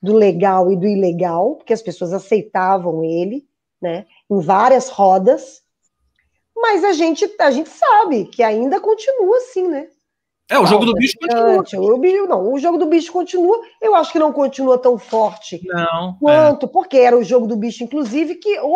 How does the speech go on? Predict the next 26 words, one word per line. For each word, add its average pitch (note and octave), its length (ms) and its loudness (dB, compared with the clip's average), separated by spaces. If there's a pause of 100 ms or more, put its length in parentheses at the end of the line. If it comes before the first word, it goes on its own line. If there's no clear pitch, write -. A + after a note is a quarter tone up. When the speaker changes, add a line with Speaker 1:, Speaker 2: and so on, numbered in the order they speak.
(500)
Speaker 1:
oficialmente B3 1040 -4 (360)
patrocinava E4 800 -2
as D4+ 100 -4
escolas G4 460 -4
do G4 100 -6
Rio F#4+ 140 -2
de F#4 60 -12
Janeiro, G4+ 420 -4
né, D4+ 160 -6
gente? D#3+ 360 -16 (380)
Speaker 2:
É, C3+ 240 -4 (560)
e, F3 180 -6
e, F#3 320 0
e F#3 40 4
eu G3 160 4
achei A3 220 0
impressionante G#3 960 -2
como E3+ 360 -6
que, F#3 120 -6
assim, C#3 540 -8
é, C3 540 -8
ele F3+ 360 0 (760)
financiava, E4+ 760 -2
né, A3+ 240 -4 (260)
o D#3+ 80 -4
Bangu E3 480 -2